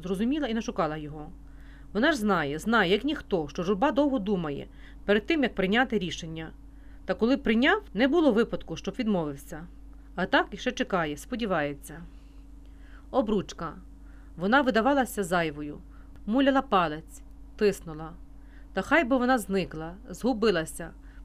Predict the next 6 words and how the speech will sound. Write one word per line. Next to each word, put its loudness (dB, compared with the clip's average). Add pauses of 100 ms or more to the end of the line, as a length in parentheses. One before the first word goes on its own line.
поділася 2
кудись. -8 (1120)
«Я 2
піду, 2
Маркіяне 2
Антоновичу», — -6